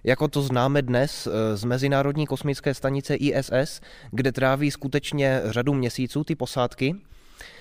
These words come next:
tak samozřejmě v tom lidském těle vlivem působení toho beztížného stavu dochází k mnoha změnám. Kosmonauti to začínají pocitovat už, eh, prakticky okamžitě po startu,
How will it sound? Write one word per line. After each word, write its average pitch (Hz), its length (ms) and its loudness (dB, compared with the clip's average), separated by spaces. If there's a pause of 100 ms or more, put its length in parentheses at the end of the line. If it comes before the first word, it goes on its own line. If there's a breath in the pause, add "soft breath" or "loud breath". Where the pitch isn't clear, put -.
(120 loud breath)
tak - 180 -2
samozřejmě 180 540 4
v - 80 -4
tom 175 160 4
lidském 180 380 4
těle 165 280 4
vlivem 156 460 4
působení 160 600 2
toho 156 180 2
beztížného 156 600 0
stavu 151 320 0
dochází 151 400 2
k 135 60 -6
mnoha 135 240 2
změnám. 107 480 -2 (680 loud breath)
Kosmonauti 190 640 2
to 208 100 0
začínají 185 480 2
pocitovat 180 680 0
už, - 300 -2
eh, 113 200 2
prakticky - 480 -2
okamžitě 160 480 2
po 147 100 -2
startu, 139 520 0